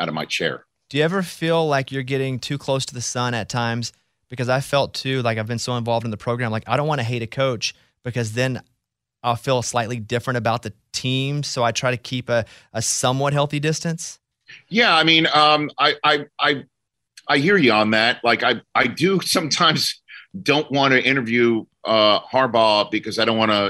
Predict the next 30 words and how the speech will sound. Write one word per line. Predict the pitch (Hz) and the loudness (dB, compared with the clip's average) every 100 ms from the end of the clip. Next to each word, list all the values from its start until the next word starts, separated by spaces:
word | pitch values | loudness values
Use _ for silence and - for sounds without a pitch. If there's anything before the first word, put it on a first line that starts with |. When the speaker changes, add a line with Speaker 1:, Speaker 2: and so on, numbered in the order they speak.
| 120 | 2
Speaker 1:
interrupt | 113 113 151 - | 2 2 0 -6
him, | - _ - | -10 _ -6
you | 98 | 2
know? | 104 117 - - - - | 2 2 -6 -20 -20 -4
And | 117 117 113 113 113 | 2 4 4 2 0
trust | - 190 - | 2 0 2
me, | 117 98 95 - | 0 0 -2 0
um, | 107 104 101 98 - - | 2 4 4 0 -6 -2
I, | 104 107 | -2 0
I'm, | 107 - | -2 -2
I'm | 113 | -2
very | 107 120 | 2 2
glad | 98 120 117 | 4 2 4
they | 110 | 2
beat | 90 117 113 - | 2 0 -2 -4
the | 95 | -8
crap | 90 117 98 110 | -4 0 0 2
out | 98 | 0
of | 95 | 0
uconn | 123 110 101 90 | -2 0 -2 0
fifty-nine | 117 - 101 98 95 | -4 -2 -2 0 2
nothing, | - - 95 | 0 0 -4
even | 95 95 | -2 0
though | 92 | 2
I | 95 | 2
am | 104 | 0
friendly | - 104 98 92 | 0 -2 0 -2
with | 90 | -2
Jim | 107 95 | -2 0
Mora. | 104 117 92 | 0 0 0